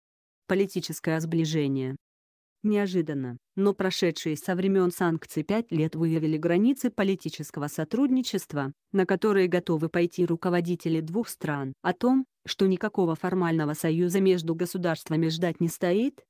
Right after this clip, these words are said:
многократно на протяжении последних лет заявляли официальные лица России и Китая, и новости в этом никакой нет. Инициатива в данном случае традиционно исходит от китайской стороны.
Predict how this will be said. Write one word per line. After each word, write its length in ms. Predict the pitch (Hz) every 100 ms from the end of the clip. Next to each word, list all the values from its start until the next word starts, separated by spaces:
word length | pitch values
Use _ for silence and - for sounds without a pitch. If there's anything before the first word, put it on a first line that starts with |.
| _ -
многократно 680 | 196 202 190 - 196 170 165
на 160 | 165
протяжении 600 | - 180 202 190 190 175
последних 600 | 165 165 - 208 185 175
лет 220 | 190 240 190
заявляли 500 | 190 175 175 151 151
официальные 720 | 147 170 - 190 175 175 180
лица 300 | 240 240 226
России 440 | 214 - 190 160
и 40 | 151
Китая, 500 | 160 - 269 254 240 _
и 100 | 196 190
новости 500 | 160 135 139 - 170
в 60 |
этом 280 | 170 170 170
никакой 440 | 170 180 180 165
нет. 300 | 151 139 - _ _ _ _ _ _ _
Инициатива 720 | 202 208 208 202 190 175 156
в 80 | 160
данном 340 | 160 160 160 165
случае 520 | - 208 - 175 156
традиционно 720 | 180 165 165 196 220 226 208
исходит 500 | - - 170 156 165
от 100 | 156
китайской 560 | - 175 165 156 -
стороны. 500 | 156 175 165 156 139